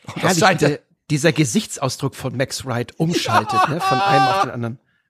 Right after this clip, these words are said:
Speaker 2: Moment.
Speaker 1: Völlig entgleisende Gesichtszüge und Larrys Antwort,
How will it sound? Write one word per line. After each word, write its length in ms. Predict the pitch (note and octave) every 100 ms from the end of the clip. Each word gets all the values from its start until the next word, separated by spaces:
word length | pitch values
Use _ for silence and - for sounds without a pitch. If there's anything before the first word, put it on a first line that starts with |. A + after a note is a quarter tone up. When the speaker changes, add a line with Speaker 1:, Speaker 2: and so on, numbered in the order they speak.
| -
Speaker 2:
Moment. 400 | A#2 A2+ G#2+ G#2+
Speaker 1:
Völlig 760 | - - - A#4 F3+ F3+ -
entgleisende 840 | D3 - - B3 A3 A3+ G3 A3+ E3+
Gesichtszüge 920 | D4 - C#4+ - - - - G3 F#3+
und 220 | A#3+ -
Larrys 380 | F3 G3 G3+ -
Antwort, 380 | F#3+ F3+ F#3+